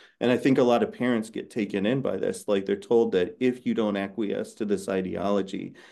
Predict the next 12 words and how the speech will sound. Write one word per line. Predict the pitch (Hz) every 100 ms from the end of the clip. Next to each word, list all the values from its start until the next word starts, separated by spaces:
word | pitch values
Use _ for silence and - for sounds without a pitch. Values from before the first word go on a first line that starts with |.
| _ _
if | 131 123
you | 113
question | 110 - 113 123 - 104 82
it, | 80 - -
it's | 110 -
the | - 104
same | - 117 101 95
thing | 104 92
as | 87 -
harming | 110 104 98 90 87 85 _ _ _ _ -
vulnerable | 98 98 92 87 82 80
children. | - 95 92 82 -